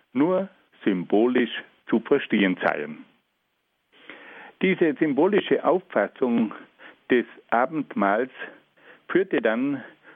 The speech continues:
zu einem berühmten Streit zwischen Zwingli und Luther, zum sogenannten Abendmahlstreit. Zwingli und Luther hatten nämlich im Hinblick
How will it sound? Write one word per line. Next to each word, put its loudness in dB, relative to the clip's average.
zu 2
einem 0
berühmten 0
Streit 0
zwischen -4
Zwingli 2
und 0
Luther, 2
zum 2
sogenannten 0
Abendmahlstreit. -2
Zwingli 4
und 0
Luther 2
hatten 0
nämlich 2
im 2
Hinblick 0